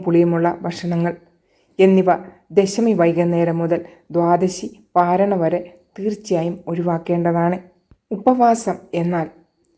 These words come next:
ഭഗവാനോടൊപ്പം വസിക്കുക എന്നാണ് അർത്ഥം. വെറുതെ പട്ടിണി കിടക്കുകയല്ല, പകരം ഭൗതിക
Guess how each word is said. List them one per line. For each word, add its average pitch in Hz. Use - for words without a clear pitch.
ഭഗവാനോടൊപ്പം 170
വസിക്കുക 196
എന്നാണ് 170
അർത്ഥം. 170
വെറുതെ 214
പട്ടിണി 190
കിടക്കുകയല്ല, 170
പകരം 180
ഭൗതിക 175